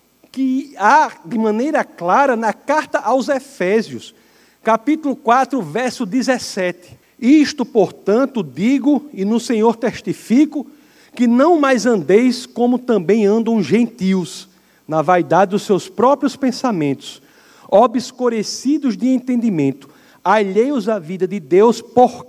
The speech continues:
causa da ignorância em que vivem pela dureza do seu coração." Eu, quando vi isso, eu digo, "Pronto, olhe só, o endurecimento do coração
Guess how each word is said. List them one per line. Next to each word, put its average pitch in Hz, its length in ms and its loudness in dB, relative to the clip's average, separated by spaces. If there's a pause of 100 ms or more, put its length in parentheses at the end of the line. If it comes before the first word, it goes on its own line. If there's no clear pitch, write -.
(120)
causa 302 720 4 (500)
da 208 300 2 (140)
ignorância 254 1200 4
em 233 200 4
que 269 300 0
vivem 208 840 4 (540)
pela 254 520 4
dureza 185 840 0
do 156 160 -4
seu 269 500 2
coração." 185 800 -2 (840)
Eu, 269 120 -4
quando 339 280 0
vi 214 200 0
isso, 262 120 -2
eu 302 80 -6
digo, 175 180 -10
"Pronto, 175 440 -8 (640)
olhe 453 300 -2
só, 151 380 -8 (600)
o 196 160 -2
endurecimento 302 1080 0
do 262 160 -4
coração 226 880 -4